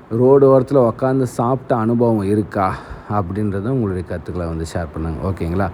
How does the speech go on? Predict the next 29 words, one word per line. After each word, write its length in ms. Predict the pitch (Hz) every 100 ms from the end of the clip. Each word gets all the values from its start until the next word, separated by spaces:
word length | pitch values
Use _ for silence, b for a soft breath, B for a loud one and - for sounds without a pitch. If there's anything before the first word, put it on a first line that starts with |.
| B B B
So, 260 | - 117 101
அழகிய 540 | 107 135 139 156 160
நாடு, 440 | 143 127 123 156 147 -
புது 300 | 123 120 127
நாடு. 440 | 120 110 110 135 92
நாங்க 320 | 95 101 104
அந்த 260 | 98 95 95
ரோடு 340 | 107 135 139
வேலே 280 | 123 120 131
இருந்து 320 | 123 110 120
அந்த 200 | 107 101
ஒரு 460 | 95 90 87 87 87 B B B -
ரிவர்லேயே 520 | 107 113 117 113 123
வந்து 280 | 110 101 107
சாப்பிட்டு, 560 | - 104 104 101 -
அங்கேயே 520 | 107 95 95 101 104 101
எல்லாமே 440 | 92 92 95 101
வாஷ் 400 | 92 92 98 - -
பண்ணிட்டு, 520 | 92 90 80 110 120
சுத்தம் 480 | - 82 - 92 92
பண்ணிட்டு, 480 | 90 82 80 131 143 B B B - -
so, 100 | 98
எல்லாமே 360 | 92 98 107
நாங்க 340 | 104 90 90 85
அங்கேருந்து 220 | 87 95
வந்து 260 | 101 95 85
கிளம்புற 440 | 92 92 101 92
நேரம் 420 | 82 87 101 92 85
வந்தாடுச்சு. 680 | 92 92 82 85 - 160